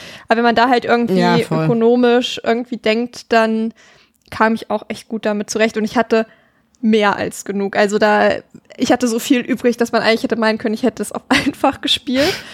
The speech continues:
Speaker 1: Also auch allein an, an
Speaker 2: Krass,
Speaker 1: Stöcken
Speaker 2: okay.
Speaker 1: und Kleidungsstücken,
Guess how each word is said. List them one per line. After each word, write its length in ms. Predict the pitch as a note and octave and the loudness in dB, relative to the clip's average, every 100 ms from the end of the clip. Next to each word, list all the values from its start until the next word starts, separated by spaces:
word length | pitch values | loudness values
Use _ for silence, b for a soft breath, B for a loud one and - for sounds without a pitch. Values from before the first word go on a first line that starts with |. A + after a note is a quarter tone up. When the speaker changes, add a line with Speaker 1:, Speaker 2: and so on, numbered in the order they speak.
| B B - - | B B -12 0
Speaker 1:
Also 300 | A#3 A3 - | 0 2 2
auch 160 | A#3 | 2
allein 320 | A3+ A3 A3+ | 2 4 2
an, 280 | - A3 G#3 | 0 -2 -2
an 120 | - G#3+ - _ _ | -6 -6 -8 _ _
Speaker 2:
Krass, 240 | - A#3 - | 0 0 2
Speaker 1:
Stöcken 380 | A#3+ A#3 A3+ | 0 2 2
Speaker 2:
okay. 140 | A3+ - | 0 -2
Speaker 1:
und 420 | G#3+ G#3+ G#3+ - | -2 -4 -6 -6
Kleidungsstücken, 1300 | - G#3+ A3 A3 A#3 - - B3 G#3+ A3 A3 A3 A3+ | 0 2 4 2 -2 -4 -4 -4 -2 -2 -2 -2 -6